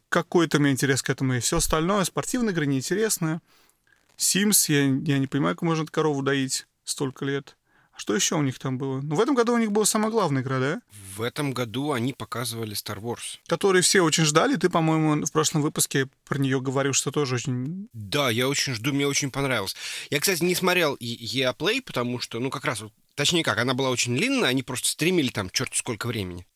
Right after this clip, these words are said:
Speaker 2: Всякие там Мэддены и все, всякое такое. Был момент, когда можно было посмотреть, включиться, посмотреть, что они там показывают по поводу этого самого Jedi The Fallen Order. И причем можно было посмотреть геймплей. Я вот его почему-то не видел, но я его видел, по-моему, на конференции Microsoft.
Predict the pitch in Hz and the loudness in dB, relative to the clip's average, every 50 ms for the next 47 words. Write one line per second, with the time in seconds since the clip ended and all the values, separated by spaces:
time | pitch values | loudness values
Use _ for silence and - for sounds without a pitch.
0 | - - - 139 120 - 123 117 127 113 113 127 156 160 151 135 123 113 110 101 | -12 -6 -4 -4 -4 -4 -4 -4 -2 -2 0 0 0 0 0 0 0 0 0 -2
1 | - - 127 110 107 - - 123 - - - - 135 - - 101 104 139 180 185 | -2 -4 -6 -6 -8 -6 -6 -6 -6 -6 -10 -10 -8 -6 -6 -6 -2 0 0 2
2 | 160 135 127 160 226 277 262 - 139 120 120 135 127 135 127 - 135 127 127 120 | 2 2 4 2 2 0 0 -2 -4 -2 0 0 0 0 -2 -2 -2 -4 -4 -4
3 | 107 - - - - 104 104 160 190 - - - 113 101 - 151 160 - - 147 | -4 -4 -6 -6 -6 -4 -6 -6 -6 -6 -10 -12 -10 -8 -8 -8 -4 -4 -4 -6
4 | 127 _ - - - - - - - - _ _ - - 131 147 156 151 - - | -6 _ -14 -20 -20 -20 -20 -20 -20 -20 _ _ -12 -8 -4 -4 -4 -4 -2 -2
5 | 127 123 123 - 123 120 110 - 117 - - 127 123 120 123 113 _ - 113 - | -4 -4 -4 -4 -6 -8 -6 -10 -10 -6 -4 -4 -4 -4 -6 -10 _ -14 -16 -10
6 | 120 117 110 104 107 107 98 107 104 101 - 113 110 110 104 104 104 101 104 104 | -10 -10 -8 -8 -10 -10 -10 -10 -10 -8 -8 -6 -6 -8 -8 -8 -8 -10 -8 -6
7 | 117 113 104 107 - - 110 107 98 95 113 151 214 214 214 202 - - - - | -6 -4 -4 -6 -10 -8 -8 -8 -6 -4 -2 -2 -2 -2 -4 -6 -8 -8 -10 -10
8 | - - - - - - - - - 147 - - 143 - - 170 143 131 123 98 | -8 -8 -10 -12 -14 -16 -18 -10 -8 -8 -6 -6 -6 -4 -2 -2 -2 -2 -4 -2
9 | 139 139 135 147 143 131 139 131 - - - 151 139 135 120 110 117 135 135 - | -4 -4 -2 -4 -4 -4 -4 -6 -4 -6 -4 -4 -4 -4 -6 -6 -6 -6 -6 -6
10 | - 113 95 90 92 92 120 160 185 175 160 - 135 151 - - - - 131 143 | -6 -8 -8 -8 -6 -4 -2 -2 -2 -2 -4 -4 -6 -6 -2 -2 -2 -2 -2 -4
11 | - - 123 123 120 139 202 233 214 202 151 131 135 147 151 139 123 - - - | -6 -4 -4 -4 -2 -2 -2 0 0 0 2 2 2 2 0 0 -2 -4 -8 -8
12 | 113 131 147 139 135 131 127 135 147 135 131 131 113 - 127 113 123 127 120 113 | -4 -2 -2 -2 -2 -4 -4 -4 -6 -6 -6 -6 -6 -6 -10 -8 -6 -6 -4 -4
13 | 110 110 113 113 110 110 - 117 110 110 - 123 113 113 104 98 - - 101 98 | -6 -6 -6 -6 -8 -8 -8 -10 -10 -10 -10 -10 -10 -8 -8 -6 -8 -8 -8 -8
14 | 95 95 95 95 92 98 - - 123 - - 320 392 349 - - | -10 -8 -10 -10 -12 -12 -14 -12 -8 -4 -4 -2 -2 -4 -6 -10